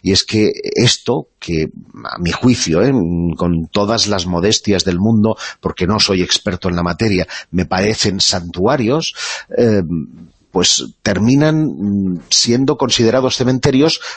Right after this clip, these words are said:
porque en el interior de esos edificios, en este caso, pues de un edificio, de un monumento, eh, prehistórico, eh, se encuentran cuerpos. Claro, también los encontramos en las catedrales o en muchas iglesias y, sin embargo, no los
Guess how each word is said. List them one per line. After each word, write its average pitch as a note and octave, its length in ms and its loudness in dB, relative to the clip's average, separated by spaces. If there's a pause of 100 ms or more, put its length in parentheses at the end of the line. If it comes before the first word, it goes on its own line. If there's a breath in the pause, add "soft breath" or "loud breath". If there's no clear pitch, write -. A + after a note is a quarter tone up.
(100)
porque A2 340 0
en G#2 100 2
el G2 140 0
interior G2+ 640 0
de A#2+ 280 2
esos - 440 -2 (220 loud breath)
edificios, C#3 800 2
en - 100 -6
este F2 240 -2
caso, F#2 340 -2 (300 loud breath)
pues D2 160 -6
de E2 80 2
un E2+ 260 2 (200 loud breath)
edificio, F2 540 2
de F2 60 4
un F#2 100 2
monumento, F#2+ 680 0 (340 loud breath)
eh, F2 320 2
prehistórico, B2+ 840 0 (340 loud breath)
eh, F#2+ 140 2 (100)
se - 160 0
encuentran G2+ 340 0
cuerpos. D#2 480 -2 (380 loud breath)
Claro, A3+ 320 0
también F2+ 240 0
los B2+ 140 4
encontramos F2+ 500 0
en D#2+ 160 0
las D#2+ 160 0
catedrales F#2 680 -2
o F2 60 -2
en E2 180 -2
muchas F2+ 420 2
iglesias F2 480 0
y, F2 40 0
sin F#2 160 0
embargo, G2 300 -2
no G2+ 120 2
los F#2+ 280 0